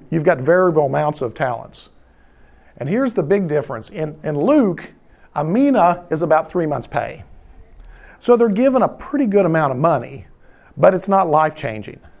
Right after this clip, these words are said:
In Matthew, a talent is twenty years' worth of pay. So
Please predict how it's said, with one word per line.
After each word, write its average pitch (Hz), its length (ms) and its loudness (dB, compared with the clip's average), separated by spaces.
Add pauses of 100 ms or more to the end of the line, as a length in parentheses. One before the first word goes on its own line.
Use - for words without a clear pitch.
(1200)
In 156 220 -4
Matthew, 190 840 0 (540)
a 147 120 -6
talent 240 580 0
is 131 100 -10
twenty 196 320 -4
years' 165 220 0
worth 139 180 -2
of - 60 -16
pay. - 340 -8 (1400)
So 156 540 2